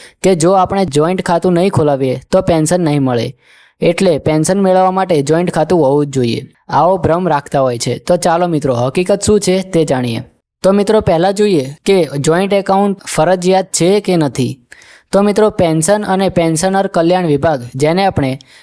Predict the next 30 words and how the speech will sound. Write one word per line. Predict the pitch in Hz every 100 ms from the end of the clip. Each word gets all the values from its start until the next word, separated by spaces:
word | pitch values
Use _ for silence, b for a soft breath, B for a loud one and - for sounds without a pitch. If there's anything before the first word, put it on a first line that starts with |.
| -
Department | 156 151 190 196 196 202 196
of | 180 170 - -
Pension | 160 160 160 202 202 196
and | 185
Pensioners | 170 160 180 185 185 -
Welfare | 151 151 175 175 - _ -
કહીએ | 143 147
છીએ, | 143 131 117 120 B B B -
તેના | 165 180 202
દ્વારા | 190 190 196
આપવામાં | 175 151 190 190 196
આવેલી | 196 202 151 143
સ્પષ્ટ | - 180 185 -
માહિતી | 185 160 165 180
અનુસાર | 180 196 196 180
જોઈએ | 185 196 143 127 B B B -
તો | 190
જોડિયા | 156 160 175 196
ખાતું | 196 180 196
ખોલાવવું | 190 175 185 185 131
ફરજિયાત | 156 156 175 185 180
નથી, | 160 143 139 113 - B B -
એટલે | 165 196 208
કે | 151 131 - -
જોઈન્ટ | 156 175 185
એકાઉન્ટ | 185 185 190
ખોલાવવું | 175 170 190 156
કોઈ | 143 - 180
ફરજિયાત | 185 165 160 160 175 175
નથી. | 147 - 120